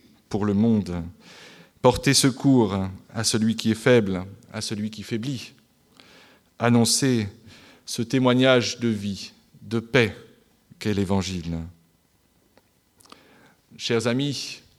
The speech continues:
frères et sœurs, membres de fa-, la famille d'Alex et Daphné, amis également, vous connaissez bien Daphné et Alex,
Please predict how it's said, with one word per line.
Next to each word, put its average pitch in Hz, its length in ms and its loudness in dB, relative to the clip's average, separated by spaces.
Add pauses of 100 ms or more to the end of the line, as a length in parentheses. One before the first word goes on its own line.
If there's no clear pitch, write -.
(1000)
frères 123 420 2
et 123 80 2
sœurs, 131 360 8
membres 120 580 4 (600)
de 110 120 -10
fa-, 113 160 -4
la 117 100 4
famille 127 480 -2
d'Alex 110 360 -6
et - 20 -12
Daphné, 95 520 -10 (1080)
amis 135 600 2 (440)
également, 98 460 0 (1000)
vous 123 80 -8
connaissez 151 400 0
bien 165 260 0 (840)
Daphné 98 540 -4 (480)
et 101 100 -4
Alex, 98 440 -6